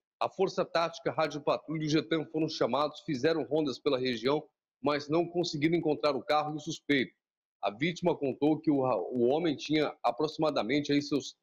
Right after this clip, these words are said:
trinta anos e a polícia agora trabalha na tentativa de identificar quem é esse marginal para prendê-lo e fazê-lo responder pelo crime cometido, já que recuperar o dinheiro da vítima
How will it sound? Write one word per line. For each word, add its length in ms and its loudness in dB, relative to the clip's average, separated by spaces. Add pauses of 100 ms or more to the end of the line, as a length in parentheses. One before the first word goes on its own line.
trinta 340 0
anos 480 0 (360)
e 420 2
a 140 -2
polícia 540 2
agora 220 2
trabalha 320 0
na 140 -2
tentativa 480 -4
de 120 0
identificar 500 2
quem 200 0
é 80 2
esse 300 -2 (300)
marginal 580 0
para 360 2 (200)
prendê-lo 600 0 (300)
e 440 -4
fazê-lo 360 0
responder 680 -2
pelo 200 2
crime 340 -2
cometido, 440 0 (140)
já 160 2
que 200 -18
recuperar 420 0
o 60 -2
dinheiro 280 -4
da 100 4
vítima 400 -2